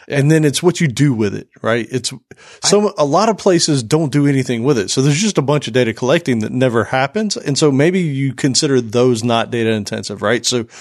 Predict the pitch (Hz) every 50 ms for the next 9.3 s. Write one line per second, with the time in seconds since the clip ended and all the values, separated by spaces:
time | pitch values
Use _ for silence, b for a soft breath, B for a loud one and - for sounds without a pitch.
0 | B B B - - 165 165 143 147 180 220 202 208 165 160 160 143 131 131 113
1 | 120 147 160 160 143 127 135 143 147 139 131 135 131 127 117 101 - 123 123 123
2 | 123 131 123 117 110 110 117 135 123 113 120 110 110 107 104 107 104 95 101 -
3 | - 98 98 104 101 101 - 98 101 107 123 117 117 117 - - - - 131 117
4 | 107 B B B B - 160 - - - 220 180 160 170 165 156 151 131 127 135
5 | - 196 202 196 - - 139 127 120 127 120 123 131 139 139 - - _ _ -
6 | 139 143 147 143 135 170 175 175 175 - 175 165 156 143 139 151 151 147 156 156
7 | 151 135 - - 120 131 147 180 185 165 151 - - 143 131 131 147 147 - 143
8 | 135 143 143 139 135 131 139 139 139 - - - - - 127 139 156 - - 135
9 | 123 127 - 226 -